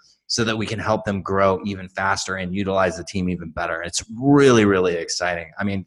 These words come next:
dude, I get so fired up when I see all the things that we're doing on the inside, and I can't re-, wait to release them out to everybody else. So yeah, lot, lot, there's, there's gonna be a lot coming from us.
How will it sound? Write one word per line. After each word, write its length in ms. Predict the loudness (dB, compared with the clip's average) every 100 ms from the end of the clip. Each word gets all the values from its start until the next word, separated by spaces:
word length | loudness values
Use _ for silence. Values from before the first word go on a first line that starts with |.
| _ -2
dude, 160 | 2
I 100 | 2
get 180 | 0 -4
so 480 | -6 -6 0 2 2
fired 400 | 2 2 4 4
up 300 | 2 0 -6 -20 -20 _
when 140 | 0
I 80 | 0
see 260 | 0 -2 2
all 160 | 2
the 80 | 0
things 220 | -2 -4
that 100 | -4
we're 80 | -4
doing 380 | -2 -2 0 -2
on 160 | -4 -4
the 80 |
inside, 400 | -4 -4 -4 -6
and 80 | -6
I 80 | -12
can't 280 | -6 -6 -4
re-, 140 | -6 -4
wait 180 | -4 -6
to 120 | -8
release 260 | -6 -6 -10
them 160 | -10
out 140 | -10 -10
to 80 |
everybody 340 | -20 -20 -20 -20
else. 320 | -20 -14 -14 -16 _ _ _ _ -8
So 140 | -2
yeah, 300 | 0 0 -4 -14 _ 2
lot, 260 | 2 4 2
lot, 200 | 2 4
there's, 160 | 2 4
there's 300 | 2 2 4
gonna 100 | 4
be 40 |
a 60 | 4
lot 400 | 6 6 4 0
coming 300 | -4 -4 -4
from 180 | -6 -6
us. 260 | -8 -10